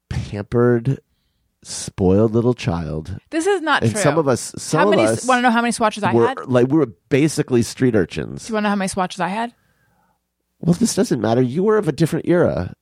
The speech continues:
Speaker 1: You were past the swatch era. You were on the, what was it, the G-Force era? What was the, the
Speaker 2: I had swatches.
Speaker 1: the Casio?
Speaker 2: I had sw-, I didn't have a Casio. I had swatches.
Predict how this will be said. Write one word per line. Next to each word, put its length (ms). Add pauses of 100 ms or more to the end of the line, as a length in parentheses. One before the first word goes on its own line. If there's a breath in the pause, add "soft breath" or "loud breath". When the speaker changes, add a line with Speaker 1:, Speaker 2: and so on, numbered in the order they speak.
(340)
Speaker 1:
You 120
were 80
past 440
the 80
swatch 400
era. 200
You 180
were 100
on 160
the, 260
what 140
was 140
it, 120
the 80
G-Force 600
era? 300
What 120
was 160
the, 240
the 380 (140 soft breath)
Speaker 2:
I 60
had 200
swatches. 440
Speaker 1:
the 100 (100)
Casio? 720 (560)
Speaker 2:
I 60
had 160
sw-, 140
I 80
didn't 180
have 100
a 40
Casio. 280
I 40
had 160
swatches. 540